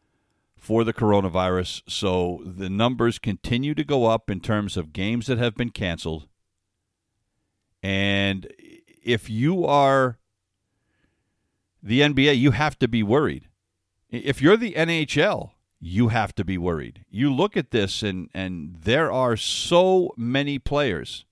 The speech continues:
and so many games being canceled, you really have to be concerned.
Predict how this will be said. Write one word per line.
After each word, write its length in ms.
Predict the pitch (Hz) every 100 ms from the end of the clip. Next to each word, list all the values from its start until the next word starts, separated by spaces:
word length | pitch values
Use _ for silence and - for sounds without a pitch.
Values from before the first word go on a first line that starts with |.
| _ _ _ _
and 160 | - 92
so 220 | - 131
many 200 | 160 160
games 420 | 110 135 147 120
being 320 | 120 127 127
canceled, 520 | 107 131 131 - 82 - _ _ _
you 200 | 90 107
really 460 | 104 123 127 131
have 340 | 104 120 117 -
to 100 | 98
be 220 | 104 98
concerned. 600 | - 92 - 85 67